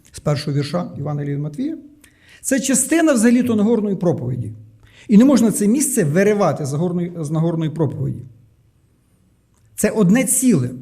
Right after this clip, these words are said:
А як ви розумієте, Нагорна проповідь — це вершина, вершина духовного вчення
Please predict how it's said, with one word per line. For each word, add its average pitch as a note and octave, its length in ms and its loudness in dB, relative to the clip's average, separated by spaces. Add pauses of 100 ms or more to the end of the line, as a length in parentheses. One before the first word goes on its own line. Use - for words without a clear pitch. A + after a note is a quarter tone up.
(120)
А F3 100 -2
як E3 120 0
ви G#3+ 100 2
розумієте, G#3 440 0
Нагорна F#3+ 400 4
проповідь — F3 560 2 (320)
це E3+ 460 2 (1800)
вершина, G3+ 560 4 (460)
вершина D#3+ 460 0 (580)
духовного D#3 480 2
вчення C#3+ 380 -2